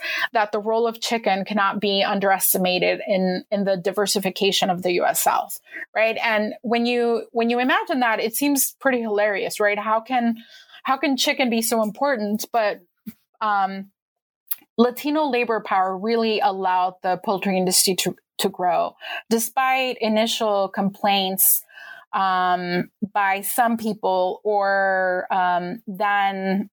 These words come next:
um, I N S, Immigration and Naturalization Services,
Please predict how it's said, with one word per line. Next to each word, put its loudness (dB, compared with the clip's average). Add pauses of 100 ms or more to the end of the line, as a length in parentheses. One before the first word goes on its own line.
um, 0 (680)
I 0
N 2
S, 0
Immigration 0
and 0
Naturalization 0
Services, 0